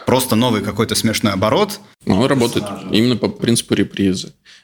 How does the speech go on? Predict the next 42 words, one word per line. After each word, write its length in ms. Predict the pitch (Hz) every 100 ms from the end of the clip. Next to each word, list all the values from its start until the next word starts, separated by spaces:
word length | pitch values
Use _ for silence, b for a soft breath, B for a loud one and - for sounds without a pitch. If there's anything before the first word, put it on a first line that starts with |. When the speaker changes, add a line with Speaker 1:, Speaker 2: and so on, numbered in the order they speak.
| -
Speaker 2:
Вот 220 | 123 147
здесь 200 | 180 202
важно 260 | 156 156 120
всегда, 220 | 123 120
конечно, 400 | - 123 117 101
пройти 260 | 92 104 101
по 140 | 101
грани, 280 | 101 156 208
потому 320 | 104 104 107
что 260 | 104 - 95
я 120 | 107
понимаю, 320 | - 131 127
почему 260 | 98 - 104
это 100 | 104
может 180 | 101 -
показаться 440 | - 104 98 -
нелепым. 460 | 95 113 208 202 151 -
Важно 280 | 127 147 123
п-, 140 | - - -
не 180 | 131 131
только 240 | 202 180
на 100 | 143
уровне 220 | 120 113
сценария 500 | 110 - 113 107 98 - -
эту 200 | 104 92
штуку 320 | - 104 -
придумать, 440 | 92 107 107 98 -
но 120 | 143
и 40 |
посмотреть, 340 | 135 120 123 123
как 180 | 127 120
она 120 | 113
будет 220 | 101 117
звучать 400 | 107 110 117 107
в 60 | 104
устах 340 | 117 - 101
конкретного 640 | 120 120 - 101 95 92
актера. 420 | 90 - 87 76 - _ _ _
То 80 | -
есть 100 | -
это 140 | 82 87
уже, 320 | 90 87